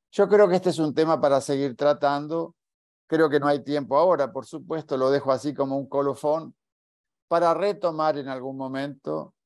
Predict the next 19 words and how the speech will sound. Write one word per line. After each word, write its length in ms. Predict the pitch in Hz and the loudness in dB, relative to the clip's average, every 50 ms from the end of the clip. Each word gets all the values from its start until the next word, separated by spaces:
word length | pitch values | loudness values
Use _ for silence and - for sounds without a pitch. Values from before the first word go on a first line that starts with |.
| _ - | _ -2
pues 200 | 139 147 147 139 | 2 2 2 4
yo 140 | 156 160 135 | 2 2 4
creo 220 | 147 151 147 131 | 4 4 2 4
que 100 | 117 147 | 2 0
eso 160 | 147 139 160 | 0 0 -2
es 80 | 143 123 | -2 0
lo 120 | 127 123 | 0 2
bueno, 300 | 123 123 123 120 117 117 | 2 2 -2 -2 -4 -10
¿no? 220 | 123 127 135 139 _ _ _ _ _ _ _ | -10 -10 -12 -12 _ _ _ _ _ _ _
Nuestro 380 | - 135 151 147 147 165 160 156 | -4 -2 -2 -2 2 2 4 4
libro 340 | 156 180 196 196 196 185 170 | 6 6 6 6 6 6 4
lo 80 | 151 | 2
queremos 340 | 123 147 143 147 147 143 127 131 | 2 2 0 0 0 -2 -4 -6
usar 260 | 131 117 147 147 131 | -2 0 0 0 0
como 180 | 127 135 139 139 | -2 -4 -4 -4
un 120 | 135 120 | -6 -6
disparador 840 | 135 131 113 - - 139 143 139 139 139 143 147 156 147 - - _ _ _ _ _ _ _ _ _ _ _ _ _ _ | -8 -10 -8 0 0 4 4 4 4 4 4 2 0 0 -4 -12 _ _ _ _ _ _ _ _ _ _ _ _ _ _
de 200 | - 127 131 139 | -12 -6 -4 -4
discusiones 1080 | 135 135 123 - - 135 127 - - 139 135 143 143 143 143 143 143 139 - - _ | -4 -4 -6 -10 -12 -12 -12 -10 -2 0 4 4 4 4 2 -4 -6 -8 -10 -16 _